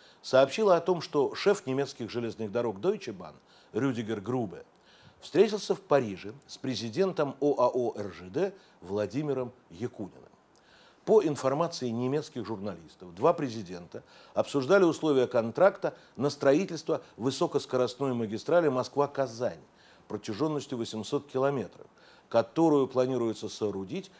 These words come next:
к чемпионату мира по футболу две тысячи восемнадцатого года.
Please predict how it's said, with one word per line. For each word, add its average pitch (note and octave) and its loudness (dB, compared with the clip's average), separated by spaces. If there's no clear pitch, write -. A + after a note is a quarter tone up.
к - -20
чемпионату C3+ 0
мира A#2+ -2
по - -10
футболу F3+ -2
две G#2+ 0
тысячи D3+ -8
восемнадцатого A2 -4
года. - -16